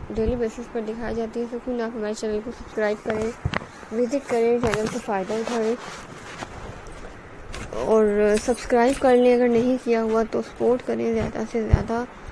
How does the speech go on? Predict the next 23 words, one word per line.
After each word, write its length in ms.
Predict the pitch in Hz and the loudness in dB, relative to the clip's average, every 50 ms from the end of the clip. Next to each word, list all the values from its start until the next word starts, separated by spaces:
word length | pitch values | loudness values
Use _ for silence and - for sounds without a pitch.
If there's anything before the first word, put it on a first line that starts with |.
| - - - - - - - | -14 -14 -14 -14 -14 -14 -8
फीडबैक 560 | - - 269 262 269 269 - - 254 254 254 247 | -2 2 2 4 2 2 2 2 4 4 2 2
ज़रूर 320 | - 247 226 240 240 254 | 2 2 4 4 2 2
दीजिएगा 600 | 269 262 262 - - 269 269 247 254 247 247 269 - - - - - - - - - - | -2 -4 -6 -6 -4 -2 -2 -2 -2 -4 -4 -6 -8 -12 -16 -16 -16 -16 -16 -10 -4 -2
आपको 240 | 208 214 - - 240 | -2 -2 0 0 -2
ये 160 | 240 226 254 | 0 0 0
आइडियाज़ 460 | - - 226 226 226 226 214 208 214 - - | 2 2 2 2 2 2 0 0 0 -4 -4
कैसे 240 | - 220 226 - 262 | -6 -6 -4 -4 -4
लगे। 280 | 254 247 233 254 247 269 - - - - - - - - - - - - - - - - - - | -2 -2 -2 -2 -2 -4 -4 -6 -10 -12 -14 -14 -14 -14 -14 -16 -16 -16 -16 -18 -18 -16 -10 -4
और 240 | - 226 226 233 233 | -2 0 2 2 2
अगर 260 | - - 226 226 254 | 2 2 4 4 4
आपने 220 | 254 - - 254 262 | 2 2 0 -2 -2
चैनल 340 | - 247 220 214 214 226 254 | 2 2 2 2 2 2 0
को 140 | - 269 | 0 -2
सब्सक्राइब 560 | 262 - 269 - - - 269 247 226 220 254 247 | -4 -4 -8 -8 -6 -4 -2 -2 -2 -2 -2 -2
नहीं 200 | 233 254 254 262 | -2 -2 -4 -2
किया 180 | - 262 262 | -2 -2 -2
तो 120 | 262 - 269 | -2 -4 -6
चैनल 340 | - - 240 214 214 208 | -2 -2 0 2 2 0
को 140 | 240 - 262 | -2 -4 -6
सब्सक्राइब 460 | 254 254 247 - - 247 220 220 214 - - | -6 -6 -8 -8 -4 -4 -4 -4 -4 -4 -6
ज़रूर 240 | 226 233 226 226 | -6 -4 -4 -6
करें 340 | 240 - 247 240 240 262 330 - - - - - - - - - - - - - 359 - | -6 -6 -6 -4 -4 -4 -6 -8 -12 -16 -18 -18 -18 -18 -18 -18 -18 -18 -16 -12 -8 -6
और 380 | 220 214 208 208 202 202 - | -4 -2 -2 0 0 -2 -2